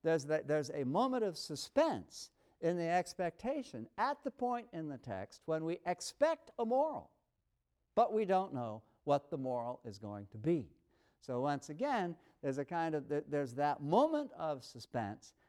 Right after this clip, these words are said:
that the reader is able to get through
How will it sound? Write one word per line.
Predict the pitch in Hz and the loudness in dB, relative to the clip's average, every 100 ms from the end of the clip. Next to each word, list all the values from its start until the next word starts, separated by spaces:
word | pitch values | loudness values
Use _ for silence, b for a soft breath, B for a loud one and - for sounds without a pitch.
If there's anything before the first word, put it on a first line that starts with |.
| _ | _
that | 123 139 139 135 131 | 2 4 4 2 0
the | |
reader | 131 208 254 226 220 b b b | 4 6 8 6 6 b b b
is | 147 135 | -4 -2
able | 170 208 190 175 | 2 2 2 -2
to | 131 | -2
get | 160 254 240 | 2 2 2
through | - 156 143 226 | -2 0 2 2